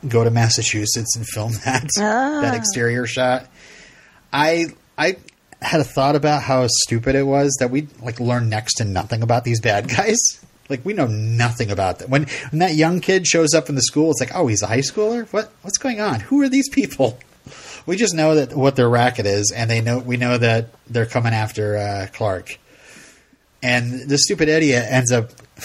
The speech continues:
Speaker 1: causing cars to fall on himself, so we won't even see him in Belle Reve.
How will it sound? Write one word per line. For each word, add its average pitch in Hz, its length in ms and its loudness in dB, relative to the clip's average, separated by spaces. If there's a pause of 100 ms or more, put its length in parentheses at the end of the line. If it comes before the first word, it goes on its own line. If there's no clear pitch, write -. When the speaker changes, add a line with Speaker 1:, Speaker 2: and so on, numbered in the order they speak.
(260)
Speaker 1:
causing 131 420 0
cars 123 340 2
to 113 60 -8
fall 117 280 2
on 107 80 -2
himself, 98 500 -4
so 107 360 -2 (560)
we 113 60 -8
won't 113 280 -2
even 107 140 -2
see 110 200 0
him 110 140 -4
in 101 120 -6
Belle 107 200 -2
Reve. 107 480 -2